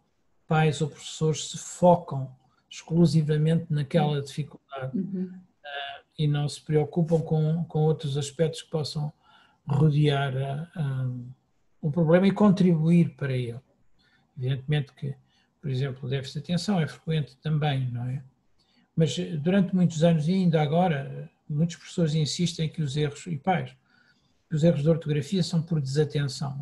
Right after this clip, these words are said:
Speaker 1: Não é verdade. Ninguém escreve mal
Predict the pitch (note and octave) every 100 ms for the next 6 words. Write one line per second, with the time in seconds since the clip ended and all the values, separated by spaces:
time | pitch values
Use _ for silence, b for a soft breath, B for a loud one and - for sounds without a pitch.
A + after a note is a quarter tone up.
0 | D3+ D#3+ F#3+ E3 E3+ E3 D3 B2 C3 -
1 | - D#3+ D#3 E3+ F#3+ F3+ - E3+ D#3+ D#3+
2 | - _ _ _ _ _ _ _ _ _
3 | _ - C#3 D3 D#3 E3 F3